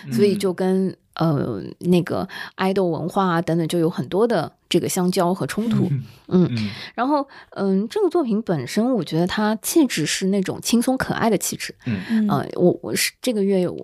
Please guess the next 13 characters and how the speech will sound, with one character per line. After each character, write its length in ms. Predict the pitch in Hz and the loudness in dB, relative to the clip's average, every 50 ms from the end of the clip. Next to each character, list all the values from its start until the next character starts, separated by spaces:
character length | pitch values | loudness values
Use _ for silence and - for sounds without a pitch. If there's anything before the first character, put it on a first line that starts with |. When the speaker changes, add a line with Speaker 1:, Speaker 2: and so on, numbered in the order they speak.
| - - | -12 -6
Speaker 2:
大 160 | 190 214 202 | -4 -2 0
卫 160 | 196 190 190 180 | 2 2 2 2
老 140 | 160 143 | 0 -4
师 160 | 139 - - 180 | -4 -2 0 2
有， 320 | 180 151 147 143 - - | 2 2 2 0 -2 -2
有 140 | - 180 160 | 0 0 2
问 180 | 170 185 180 - | 2 2 2 0
啊， 180 | 139 170 175 | 0 0 -2
说 300 | 165 - - 180 185 185 | -2 -2 0 0 2 2
如 220 | 185 156 175 185 196 | 2 2 2 0 2
果 180 | 202 208 262 226 208 190 - - 185 220 214 240 | 4 4 4 4 2 0 -2 0 0 0 0 0
<laughs> 400 | 254 208 196 269 254 254 247 - | 0 0 0 0 -2 -2 -4 0
有， 180 | 226 214 185 | 2 2 2